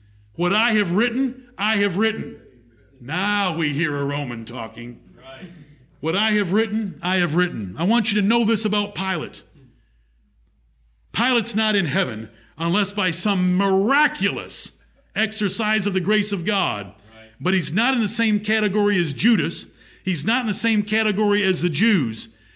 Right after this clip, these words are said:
Speaker 1: He was determined to let him go, but for political expediency and nearly political emergency, he turned him over to crucifixion because the Jews demanded it and said, "If you don't, then you're not a friend of Caesar."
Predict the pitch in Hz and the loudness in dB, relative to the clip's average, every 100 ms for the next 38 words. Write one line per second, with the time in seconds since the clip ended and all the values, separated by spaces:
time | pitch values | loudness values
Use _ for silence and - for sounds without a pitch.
0 | _ 208 214 214 196 185 - 277 254 208 | _ 2 4 4 2 0 2 4 4 4
1 | 202 190 170 180 208 220 226 - - 196 | 2 2 2 2 2 2 0 -8 -4 -4
2 | 202 202 - 208 262 254 240 196 - - | 0 0 0 0 2 0 0 0 0 2
3 | 285 254 180 - 202 190 175 208 330 294 | 4 6 4 2 2 4 4 6 6 4
4 | 160 151 - - - 202 202 254 233 233 | 4 2 -2 -10 -4 2 4 2 2 2
5 | 208 220 330 240 196 165 - 123 143 - | 4 4 4 4 2 2 0 -2 -2 -6
6 | - _ _ _ _ _ _ _ _ _ | -20 _ _ _ _ _ _ _ _ _
7 | - 131 - 175 175 165 175 156 143 190 | -6 -2 2 2 4 4 2 0 0 0
8 | 180 147 180 170 170 147 143 165 139 135 | 0 0 -2 -2 0 0 0 0 0 0
9 | 135 180 151 143 165 175 165 180 - - | 0 2 2 0 0 0 0 -2 -8 -20
10 | - - 143 135 180 175 175 165 147 175 | -20 -4 -2 0 2 2 2 0 2 2
11 | 180 151 139 139 156 143 - 160 147 127 | 2 2 2 2 2 0 0 2 0 2
12 | 170 151 104 | 2 2 0